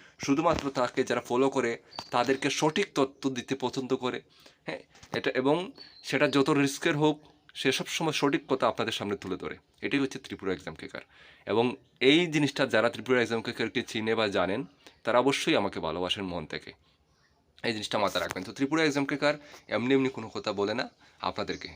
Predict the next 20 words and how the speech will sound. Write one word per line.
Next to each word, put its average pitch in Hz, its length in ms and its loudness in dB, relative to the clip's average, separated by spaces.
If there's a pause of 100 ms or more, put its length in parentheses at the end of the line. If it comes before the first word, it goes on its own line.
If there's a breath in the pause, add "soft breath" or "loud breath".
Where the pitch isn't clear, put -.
এটা - 140 -4
মাথায় 110 200 4
রাখবেন। 127 240 0
তো 131 80 -2
যেটা 135 300 2
এই 135 160 0
পোস্ট 131 320 -2
আমি 139 120 0
করেছিলাম, 127 400 -2
করার 117 180 -2
পরে 120 200 -2
আপনারা 117 180 0
দেখতে 117 220 -2
পাচ্ছেন 127 280 -4 (100)
নভেম্বর, 123 420 0 (300)
নভেম্বর 123 400 2
মাস 135 240 2
ঢুকতে 131 260 -2
না 147 100 4
ঢুকতে 120 380 -2